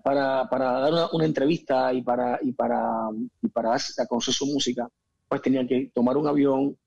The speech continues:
irse a Colombia, gastarse una plata, eh, en, en hospedaje, cinco días, comida y esto, para que el resultado fuera este, que estamos teniendo tú y yo.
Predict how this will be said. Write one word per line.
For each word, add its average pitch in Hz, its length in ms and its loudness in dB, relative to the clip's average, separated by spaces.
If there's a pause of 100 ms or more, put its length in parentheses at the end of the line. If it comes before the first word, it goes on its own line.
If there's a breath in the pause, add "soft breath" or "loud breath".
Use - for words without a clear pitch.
irse 123 180 0
a 127 60 -2
Colombia, 127 600 2 (380)
gastarse 117 420 -2
una 127 120 2
plata, 123 400 -2 (720 loud breath)
eh, 113 600 2
en, 113 80 2
en 120 80 4
hospedaje, 120 600 0
cinco 139 380 2
días, 120 420 4
comida 127 460 4
y 127 80 4
esto, 127 300 -4 (260)
para 139 380 0
que 147 80 2
el 135 80 2
resultado 170 500 2
fuera 170 320 2
este, 123 280 -2
que - 100 -2
estamos 139 280 0
teniendo 135 300 2
tú 127 80 0
y 123 120 6
yo. 110 140 -2